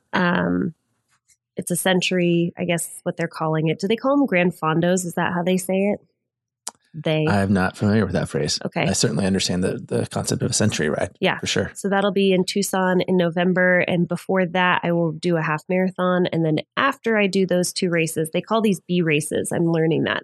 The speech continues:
Speaker 1: They're like, if
Speaker 2: Yeah.
Speaker 1: it's not your
Speaker 2: Yeah.
Speaker 1: primary race, which is this Ironman, then they're your B races. And so,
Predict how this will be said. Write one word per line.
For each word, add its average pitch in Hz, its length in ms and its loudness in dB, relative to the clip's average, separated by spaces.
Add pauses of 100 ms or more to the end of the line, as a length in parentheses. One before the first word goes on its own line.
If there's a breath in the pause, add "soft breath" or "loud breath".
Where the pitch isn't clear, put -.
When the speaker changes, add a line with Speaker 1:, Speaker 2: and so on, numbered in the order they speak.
Speaker 1:
They're 180 80 -2
like, 143 180 -2
if - 80 2
Speaker 2:
Yeah. 101 80 2
Speaker 1:
it's - 120 -2
not 190 200 2
your 202 140 2
Speaker 2:
Yeah. 196 100 2
Speaker 1:
primary 180 460 2
race, 165 460 0 (420 soft breath)
which - 200 -4
is 175 140 -2
this - 400 -6 (260)
Ironman, 185 640 2 (500)
then 185 220 4
they're 175 160 4
your 170 160 2
B 226 180 2
races. 175 760 0
And 170 200 0
so, 160 500 0